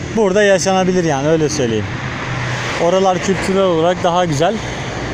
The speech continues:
Burada da var kültürel yerler. Lakin hani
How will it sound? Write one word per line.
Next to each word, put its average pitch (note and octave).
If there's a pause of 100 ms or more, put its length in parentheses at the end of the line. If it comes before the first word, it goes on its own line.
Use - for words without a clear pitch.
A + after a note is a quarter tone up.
(1600)
Burada A3
da A#3
var D#3+
kültürel D3+ (1400)
yerler. C#3+ (3750)
Lakin D#3+ (200)
hani C#3+